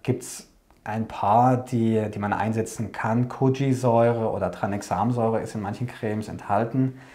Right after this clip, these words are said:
Das sind allerdings Konzentrationen, die keine sehr starke aufhellende Wirkung haben. Da muss man dann das, äh, hydrochinonhaltige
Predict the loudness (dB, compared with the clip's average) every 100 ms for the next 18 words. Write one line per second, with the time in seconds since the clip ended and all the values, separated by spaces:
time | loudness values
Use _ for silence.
0 | -20 -20 -12 -12 -4 -2 0 -2 -2 0
1 | -2 -2 -4 -4 -4 -6 -4 0 2 0
2 | 0 -2 0 0 0 -2 -6 -4 -2 -2
3 | 0 -2 -2 -2 2 2 2 -2 -2 -2
4 | -2 0 -2 0 -2 0 -2 0 0 0
5 | -2 -6 -14 -20 -20 -20 _ -4 0 0
6 | -2 -4 -4 -2 -2 -4 -6 -8 -10 _
7 | -18 -6 -4 -4 -10 -14 -10 -10 -6 -2
8 | -2 -2 -2 -2 -2 0 0 0 -2 -6
9 | -2 -2 0 -2